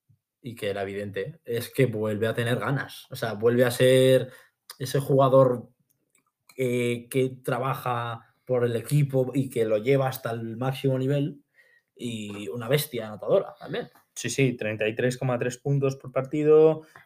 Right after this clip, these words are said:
Speaker 2: eh, y vamos, o sea, el tío jugando casi todo,
Speaker 1: Sí, sí, y ti-, y
Speaker 2: treinta y ocho
Speaker 1: tirando, y
Speaker 2: minutos.
Speaker 1: tira-, tirando bien, o sea, eh, Donovan Mitchell ha entrado muy bien en Cleveland, era lo que se esperaba de él, porque es un jugador, como ya com-, como ya comentábamos,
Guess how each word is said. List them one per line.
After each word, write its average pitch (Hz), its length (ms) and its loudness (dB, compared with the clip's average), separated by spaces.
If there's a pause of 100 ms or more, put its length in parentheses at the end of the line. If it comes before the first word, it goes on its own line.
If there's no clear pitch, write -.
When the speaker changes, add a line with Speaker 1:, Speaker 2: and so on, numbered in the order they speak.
(120)
Speaker 2:
eh, 110 680 -4 (300)
y 110 60 -16
vamos, 110 440 -2
o - 40 -20
sea, 104 240 -4
el 107 160 -4
tío 117 260 0
jugando 120 460 -4
casi - 300 -10
todo, 156 340 -2
Speaker 1:
Sí, 151 180 -6
sí, 139 140 -2
y 143 40 2
ti-, 139 80 0
y 135 60 0
Speaker 2:
treinta - 80 -4
y 110 80 2
ocho 123 120 8
Speaker 1:
tirando, 120 200 -2
y 110 120 -2
Speaker 2:
minutos. 143 260 2
Speaker 1:
tira-, 127 240 2
tirando 104 300 -6
bien, 143 360 6 (200)
o - 80 -14
sea, 117 300 -4 (1080)
eh, 127 100 -6
Donovan 156 300 0
Mitchell 175 600 -2 (240)
ha 135 80 -4
entrado 120 340 -2
muy 107 140 -10
bien 104 140 -12
en 104 100 -14
Cleveland, 113 500 -2
era 120 140 -4
lo 120 100 2
que 117 80 -6
se 107 80 -6
esperaba 120 480 -2
de 143 160 8
él, 175 240 -2
porque 110 420 -6
es 110 120 -8
un 117 80 -6
jugador, 117 600 0 (120)
como - 180 -20
ya 98 160 -14
com-, 107 240 -16
como 98 160 -14
ya 101 100 -16
comentábamos, 107 760 -8